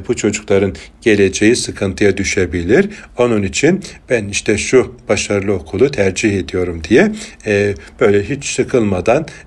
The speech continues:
e, bunu söyleyebilen kardeşler oluyor. Hani Rezzak olan Allah'tı, hani bizim Rabbimiz Allah'tı, Mevlamız Allah'tı. Yani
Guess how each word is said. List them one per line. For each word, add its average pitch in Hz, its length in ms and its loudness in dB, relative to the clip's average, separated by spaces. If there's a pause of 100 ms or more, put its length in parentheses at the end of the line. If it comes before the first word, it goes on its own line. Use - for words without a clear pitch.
e, 98 280 -2
bunu 110 300 2 (160)
söyleyebilen 107 720 2
kardeşler 101 580 0
oluyor. 95 320 -2 (220)
Hani 117 320 0
Rezzak 110 460 2
olan 98 220 2
Allah'tı, 95 600 -2 (480)
hani 117 280 0
bizim 107 300 0
Rabbimiz 104 480 2
Allah'tı, 95 680 0 (220)
Mevlamız 107 580 2
Allah'tı. 95 680 -2 (340)
Yani 98 320 2